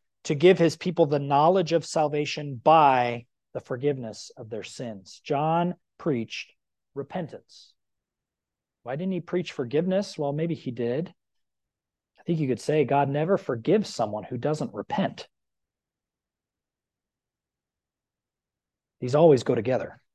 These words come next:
The message of the gospel comes with a call to repent. That's part of the external call of the gospel.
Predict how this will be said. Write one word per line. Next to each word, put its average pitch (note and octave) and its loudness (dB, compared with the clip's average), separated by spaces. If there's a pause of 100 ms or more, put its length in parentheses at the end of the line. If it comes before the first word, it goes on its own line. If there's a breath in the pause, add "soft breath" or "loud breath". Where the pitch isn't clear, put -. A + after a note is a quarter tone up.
(1900)
The C3 -6
message D3+ 6
of B2 -2
the B2 0
gospel C#3+ 4
comes C#3 -2
with A#2+ -4
a A2+ -4
call A#2 4 (300)
to G#2+ -4
repent. G#2+ -2 (1120)
That's A2+ -10
part C#3 2
of A#2+ 0
the A#2+ 2
external B2+ 4
call A#2+ 6
of A#2+ -4
the A2 -4
gospel. - -2